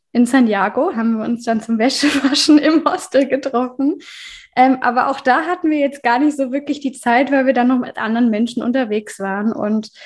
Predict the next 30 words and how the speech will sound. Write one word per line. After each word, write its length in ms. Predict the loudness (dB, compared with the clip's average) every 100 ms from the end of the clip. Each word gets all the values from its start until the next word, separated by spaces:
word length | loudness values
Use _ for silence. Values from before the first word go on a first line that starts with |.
| -6
zum 160 | 2 2
Glück 180 | 2 4
haben 140 | 6
wir 80 | 6
Handynummern 560 | 4 2 0 -2 -4
ausgetauscht. 640 | -6 -8 -6 -6 -2 -2 -2
Darüber 300 | -4 -2 -2
bin 160 | 0 -2
ich 160 | -2 -8
sehr 440 | 0 2 2 -2 -6
froh, 560 | -12 -4 0 0 0 -4 -20 -20 -20 _
denn 380 | 2 4 4 4
so 280 | 4 2 2
sind 220 | 0 0
wir 60 | 0
jetzt 160 | 0
noch 100 | -2
ein 100 | 0
bisschen 360 | -2 0 0 0
im 180 | 0 -2
Kontakt 480 | -4 -4 -8 -4
gewesen. 640 | -2 0 2 2 4 4 4
Und 260 | 2 0
auch 280 | 0 -2 -4
du 380 | -2 2 2 0
hast, 260 | -2 -6 -6
glaube 260 | -4 -2
ich, 140 | -2 -2
ein 300 | -4 -2 -4
bisschen 420 | -2 2 0 -2